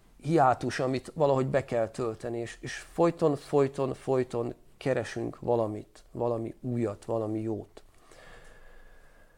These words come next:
Nézzük, hogy folytatódik a történet. Pál ekkor kiállt az Areopágosz közepére, és így szólt: "Athéni férfiak, minden tekintetben nagyon vallásos embereknek látlak titeket,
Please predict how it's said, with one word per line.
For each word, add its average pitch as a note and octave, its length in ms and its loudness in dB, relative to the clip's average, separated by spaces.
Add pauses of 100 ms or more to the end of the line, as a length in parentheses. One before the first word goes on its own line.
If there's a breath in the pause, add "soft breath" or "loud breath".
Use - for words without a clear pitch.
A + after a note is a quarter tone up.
(600 soft breath)
Nézzük, F3 320 8
hogy E3+ 140 6
folytatódik D3 580 6
a B2 100 0
történet. E3+ 500 4
Pál G3+ 280 8
ekkor D3+ 340 4
kiállt F3+ 460 8
az C3+ 120 -2
Areopágosz B2+ 840 4
közepére, D#3+ 600 2
és - 140 0
így E3+ 220 0
szólt: A#2+ 400 0
"Athéni E3+ 440 2
férfiak, E3 640 4
minden E3+ 400 4
tekintetben C3+ 640 2
nagyon D3+ 400 8
vallásos B2+ 600 4
embereknek A#2+ 540 -2
látlak A#2+ 400 -4
titeket, B2+ 560 -6